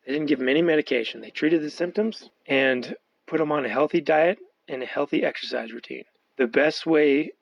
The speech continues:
to fight aids is to treat the symptom and have a healthy lifestyle, a healthy, positive lifestyle. And what came about in the eighties was this insanely potent cancer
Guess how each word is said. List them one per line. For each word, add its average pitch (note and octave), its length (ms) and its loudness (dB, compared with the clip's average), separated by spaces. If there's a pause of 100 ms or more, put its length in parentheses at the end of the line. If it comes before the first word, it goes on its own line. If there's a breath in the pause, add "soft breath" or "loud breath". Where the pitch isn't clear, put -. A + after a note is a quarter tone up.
to B2+ 160 -6
fight B2 360 -4
aids B2+ 560 -4
is C3 180 -8
to A#2+ 80 -18
treat D3+ 260 -4
the - 80 -12
symptom A#2+ 520 -12 (200)
and B2+ 100 -4
have B2+ 180 0
a B2 40 -4
healthy B2+ 340 0
lifestyle, A#2+ 520 -6 (280)
a - 40 -12
healthy, D#3+ 520 0 (140)
positive B2+ 560 0
lifestyle. A#2 360 -8 (360)
And C#3 260 0
what C3 280 2 (100)
came D#3+ 240 -2
about C3+ 420 2 (100)
in B2 100 -16
the F#3 200 -6
eighties C#3+ 600 0
was B2+ 360 -2
this A#2 400 -6 (220)
insanely E3 840 -2
potent C#3+ 720 -4 (280)
cancer C#3+ 600 -2